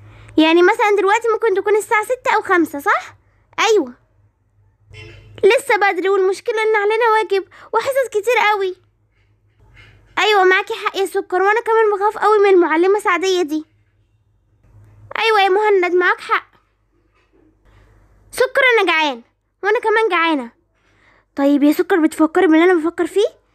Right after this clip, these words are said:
أيوة يا مهند، ندخل المطعم وناكل كل حاجة احنا عاوزينها. أيوة، يلا بينا.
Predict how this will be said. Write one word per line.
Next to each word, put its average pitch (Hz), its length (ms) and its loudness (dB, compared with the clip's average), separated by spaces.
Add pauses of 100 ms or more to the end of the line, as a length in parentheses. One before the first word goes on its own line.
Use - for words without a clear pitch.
(280)
أيوة 330 260 2
يا 330 80 2
مهند، 349 500 2 (1160)
ندخل 415 320 0
المطعم 403 540 2
وناكل 466 420 0
كل 508 140 0 (140)
حاجة 539 200 -2
احنا 440 140 -2
عاوزينها. 453 760 -2
أيوة، 453 680 0 (1500)
يلا 523 400 0
بينا. 494 540 0